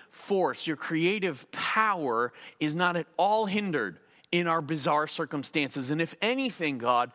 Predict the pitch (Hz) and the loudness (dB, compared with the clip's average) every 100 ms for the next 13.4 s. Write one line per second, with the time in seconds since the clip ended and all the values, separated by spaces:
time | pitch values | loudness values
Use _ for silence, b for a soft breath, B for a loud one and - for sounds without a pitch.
0 | B B - 190 220 - 214 151 156 202 | B B -4 -2 -2 -2 -2 0 0 2
1 | 254 269 - 208 202 185 - 214 202 160 | 2 2 0 -2 0 -4 -2 -2 0 0
2 | 156 - 165 156 143 185 214 - 196 185 | -2 -2 -2 0 2 2 2 0 -4 0
3 | 165 143 135 135 170 160 131 117 B - | -2 -2 -4 -4 2 2 2 -4 B -6
4 | 147 139 143 - 180 160 127 131 120 98 | -2 -2 -2 0 0 0 -4 -2 0 -2
5 | 95 _ B B B B - 196 220 220 | -8 _ B B B B -2 2 4 4
6 | 233 - 240 - - - 247 - 208 180 | 0 0 0 -2 -2 2 2 2 -4 -2
7 | 196 196 160 B - - 277 285 - - | 0 0 0 B -10 0 2 2 -4 0
8 | 175 175 - 202 208 - - - - _ | 2 2 0 0 0 0 -6 -8 -10 _
9 | 202 196 160 208 202 - 185 170 151 139 | 0 0 0 2 2 0 0 2 2 -2
10 | - _ _ _ _ - - 185 175 180 | -14 _ _ _ _ -10 2 2 4 2
11 | 190 254 294 302 269 240 196 185 - 220 | 2 2 2 0 0 2 2 2 0 -2
12 | - 160 - 165 131 - 117 104 B B | -2 -4 0 0 0 -4 -4 -6 B B
13 | B - 175 | B 0 0